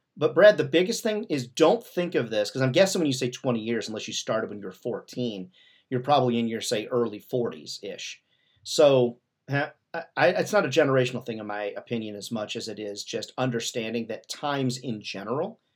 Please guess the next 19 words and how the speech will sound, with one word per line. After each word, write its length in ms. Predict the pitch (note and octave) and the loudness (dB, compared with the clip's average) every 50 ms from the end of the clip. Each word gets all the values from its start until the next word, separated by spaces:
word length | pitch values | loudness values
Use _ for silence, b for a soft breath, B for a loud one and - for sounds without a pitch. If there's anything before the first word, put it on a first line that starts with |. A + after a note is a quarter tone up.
| _ _ _ _ | _ _ _ _
have 160 | - C3+ C3+ | -6 -6 -4
changed 420 | - C3+ B2+ B2+ C3+ C#3+ - - - | -4 -4 -4 -4 -4 -6 -10 -12 -14
and 100 | A2 G#2+ | -12 -10
people 300 | - B2+ C3 D3+ C#3+ A#2+ | -8 -8 -6 -6 -6 -4
value 380 | B2 A#2+ G#2+ A2+ A#2+ A#2 A2+ | -4 -2 -2 -2 -4 -4 -6
their 140 | A2 A2 G#2 | -8 -10 -12
time 300 | - - A2+ G#2+ A2 G#2+ | -12 -12 -12 -10 -10 -10
now 400 | G#2 G#2 A2 A#2+ A#2+ G#2 G2 - | -10 -10 -8 -8 -8 -8 -8 -8
more 260 | - A2+ A#2 A#2+ A#2+ A#2 | -6 -4 -4 -4 -4 -4
than 140 | - G#2 | -8 -10
they 160 | G#2 G#2 - _ | -12 -14 -14 _
ever 300 | - A2 G#2+ G#2+ A2 G2+ - | -8 -6 -6 -6 -6 -8 -10
have 220 | G#2 G2+ - - | -12 -14 -14 -16
before. 500 | - G2 F#2+ _ - G2 - E2+ - - _ _ _ _ _ _ _ _ _ _ _ _ | -20 -20 -20 _ -16 -14 -14 -14 -16 -18 _ _ _ _ _ _ _ _ _ _ _ _
Just 220 | - - - - - | -18 -16 -16 -16 -16
a 20 | |
thought 300 | - - - - - - _ | -16 -14 -14 -14 -14 -16 _
on 160 | - - F#2 | -18 -18 -16
that. 140 | - - - | -18 -18 -20